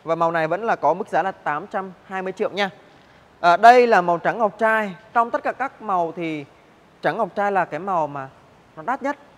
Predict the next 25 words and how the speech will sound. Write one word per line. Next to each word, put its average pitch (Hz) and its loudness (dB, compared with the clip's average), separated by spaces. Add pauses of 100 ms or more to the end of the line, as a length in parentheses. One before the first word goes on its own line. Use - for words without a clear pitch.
(340)
đắt 240 -6
hơn 220 -2
tám 165 -2
triệu 240 0
các 240 -10
màu 180 -4
khác. 226 -4 (420)
Màu 170 0
này 170 0
có 202 -2
mức 240 -4
giá 175 4
là 202 0
tám 175 0
trăm 214 -2
hai 214 -6
mươi 202 -4
tám 170 0
triệu - -4 (120)
và 147 0
xe 202 -2
thì 175 -6
Huấn 165 -4
vẫn 226 -4
có 156 0